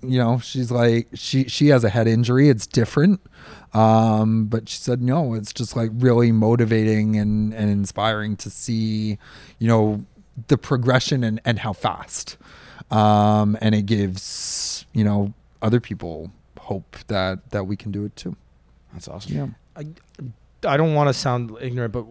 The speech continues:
Speaker 3: is there a big paddleboarding community? Like, I, I know nothing about paddleboarding. What's
Speaker 1: It's
Speaker 3: is, is
Speaker 1: huge.
Speaker 3: it? Yeah, I, I just, I know,
Speaker 1: Yeah.
Speaker 3: I've done it once in Florida 'cause it
Speaker 1: Yeah.
Speaker 3: was on the beach and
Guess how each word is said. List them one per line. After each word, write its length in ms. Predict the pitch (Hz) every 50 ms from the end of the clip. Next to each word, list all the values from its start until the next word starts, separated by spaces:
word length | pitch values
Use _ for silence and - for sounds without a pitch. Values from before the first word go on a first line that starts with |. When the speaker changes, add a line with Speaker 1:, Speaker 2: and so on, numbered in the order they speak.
| 120
Speaker 3:
is 140 | 131 131 123
there 120 | 156 233 302
a 40 | 226
big 320 | 127 - 139 139 127 -
paddleboarding 520 | - 107 107 107 113 117 127 131 135 127 107
community? 500 | - 101 98 101 110 127 147 180 185 -
Like, 160 | 98 98 95
I, 260 | 104 117 123 127 139
I 180 | 139 131 147 160
know 180 | 147 151 156 143
nothing 320 | 135 127 120 117 - 127
about 240 | 117 110 110 107 90 -
paddleboarding. 540 | - 110 104 107 110 113 127 139 151 143
What's 300 | 131 151 160 - - -
Speaker 1:
It's 120 | - - -
Speaker 3:
is, 80 | 202
is 300 | 247 269 294 294 302 294
Speaker 1:
huge. 400 | 269 226 185 160 147 135 139 120
Speaker 3:
it? 180 | 247 262 262 202
Yeah, 120 | 160 170 139
I, 180 | 143 156 175 139
I 100 | 151 165
just, 180 | 113 113 120 120
I 200 | 117 113 113 175
know, 100 | 180 165
Speaker 1:
Yeah. 60 | 165
Speaker 3:
I've 300 | 170 170 147 123 - -
done 160 | - 175 170
it 80 | 165 147
once 220 | 143 147 147 - 156
in 80 | 131
Florida 380 | 120 123 123 135 143 143 135 107
'cause 120 | 147 127
it 40 | 131
Speaker 1:
Yeah. 20 |
Speaker 3:
was 100 | 127 120
on 120 | 135 135 131
the 60 | 127
beach 320 | 110 123 127 123 110 -
and 140 | 117 104 104